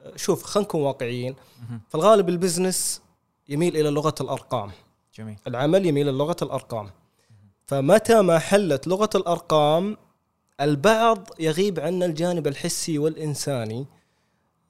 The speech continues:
Speaker 1: لكن اليوم، آه، نعم، في منظمات، آه، تقول لك الناس أولا، بعدين تجي التارجت والأرقام.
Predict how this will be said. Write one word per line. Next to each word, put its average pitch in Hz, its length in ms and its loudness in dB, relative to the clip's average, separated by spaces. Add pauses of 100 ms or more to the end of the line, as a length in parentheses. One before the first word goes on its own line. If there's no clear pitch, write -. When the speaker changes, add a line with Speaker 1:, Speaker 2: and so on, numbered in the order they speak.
(100)
Speaker 1:
لكن 165 320 2
اليوم، 202 440 4
آه، 143 260 0
نعم، 165 240 2
في 160 200 0
منظمات، 147 800 -2 (160)
آه، 117 360 -6
تقول 156 340 -4
لك - 160 -4
الناس 151 420 -2
أولا، 147 600 -2 (180)
بعدين 175 320 0
تجي 147 200 -4
التارجت 147 560 -2
والأرقام. 117 520 -8